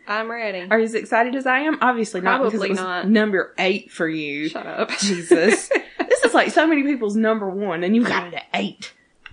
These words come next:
Speaker 1: I guess. Okay. It's good. Yes. It made my top ten at least.
Speaker 2: What you trying to say?
Speaker 1: I'm trying to say you left a bunch of shit out of your top ten that should have been in it.
Speaker 2: I think my top ten was pretty damn good.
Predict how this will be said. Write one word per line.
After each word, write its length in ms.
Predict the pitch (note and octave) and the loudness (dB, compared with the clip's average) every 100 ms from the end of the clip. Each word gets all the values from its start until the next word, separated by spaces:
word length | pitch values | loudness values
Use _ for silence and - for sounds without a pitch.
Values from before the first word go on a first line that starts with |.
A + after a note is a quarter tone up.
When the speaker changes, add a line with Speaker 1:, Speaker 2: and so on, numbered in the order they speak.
| - - | -20 -4
Speaker 1:
I 120 | - C4+ | -2 -2
guess. 460 | - G#3 G3 G#3 - A#3 | -4 -4 -4 -10 -8 -6
Okay. 680 | A#3 - G3 F#3+ G3 G#3 - | -6 -4 -6 -6 -12 -8 -4
It's 260 | B3 - - | -4 -8 -8
good. 380 | C4+ C#4+ A#3 F#3+ | -2 0 -2 -4
Yes. 400 | A3+ A#3 F#3 - - | -4 -4 -6 -12 -2
It 180 | B3 A#3+ | 0 0
made 320 | G3+ G3+ B3 | -2 0 0
my 160 | A#3 A3 | 0 0
top 280 | A3+ G3+ | 0 -2
ten 200 | - G3+ | -2 -2
at 140 | A#3+ - | -2 -2
least. 420 | F3+ G#3 - - _ _ _ _ _ _ - _ _ - _ _ _ - | -6 -6 -12 -20 _ _ _ _ _ _ -20 _ _ -20 _ _ _ -8
Speaker 2:
What 240 | F#3 G3+ | -6 -4
you 60 | - | -4
trying 220 | A#3+ G#3+ | -6 -6
to 40 | |
say? 200 | G#3+ G3+ - - - | -8 -12 -14 -8 0
Speaker 1:
I'm 180 | B3 C4 | 0 0
trying 200 | B3 A#3 | 0 -2
to 60 | |
say 260 | A#3+ C4 A#3 | -2 -2 -2
you 240 | A3 A#3+ A#3 | -2 -4 0
left 280 | A3+ B3 - | 0 -2 -4
a 60 | |
bunch 240 | A3 A3 - | -2 -2 -4
of 60 | |
shit 220 | - A#3 - | -4 -2 2
out 200 | G#3+ A3 | 2 4
of 60 | |
your 120 | A3+ | 2
top 260 | C4 A#3 - | 2 0 0
ten 200 | A3 G#3+ | -2 -2
that 140 | G#3+ | -4
should 160 | - A3+ | -2 0
have 80 | B3 | 2
been 160 | A3 A#3+ | 2 0
in 100 | C4 | -2
it. 140 | - - | -2 -2
Speaker 2:
I 120 | C#4+ | 0
think 200 | G#4 A#3 | 0 0
my 80 | C#4+ | 0
top 200 | D4 G#3 | 0 0
ten 160 | A3+ | -2
was 120 | A3 - | -2 -2
pretty 180 | E4 | -4
damn 220 | D#4+ E4+ F4+ | -2 -2 -2
good. 220 | C#4+ | -2